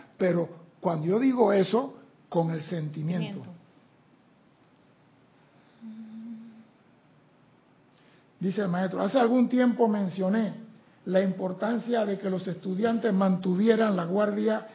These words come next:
Speaker 1: en alto para que, por un momento de descuido, no fueran a encontrarse inconscientemente abrigando algún sentimiento de resistencia, crítica o demás, que luego descubrieran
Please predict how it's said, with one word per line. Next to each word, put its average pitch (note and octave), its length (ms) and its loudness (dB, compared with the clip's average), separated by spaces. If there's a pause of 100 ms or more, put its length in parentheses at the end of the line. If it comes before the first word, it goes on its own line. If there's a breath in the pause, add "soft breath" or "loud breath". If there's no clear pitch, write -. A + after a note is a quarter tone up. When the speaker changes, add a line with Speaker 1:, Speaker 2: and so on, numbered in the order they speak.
(100)
Speaker 1:
en F3+ 220 0
alto G3+ 360 -2 (760 soft breath)
para F3 340 2
que, F3 280 -2 (580)
por F3 180 0
un C#4 180 2
momento A#3+ 600 4
de A3 140 2
descuido, G#3 720 2 (500 loud breath)
no G3+ 200 4
fueran A3+ 380 4
a G3 100 0
encontrarse G3 840 -2
inconscientemente A3+ 1500 0
abrigando F#3+ 560 0
algún G#3 240 2
sentimiento G3+ 800 0
de F#3+ 140 0
resistencia, F3 800 -4 (340 loud breath)
crítica A#3+ 720 0 (180)
o F3+ 160 0
demás, F3 480 0 (500 soft breath)
que F#3+ 160 4
luego A#3 440 6
descubrieran A3 840 2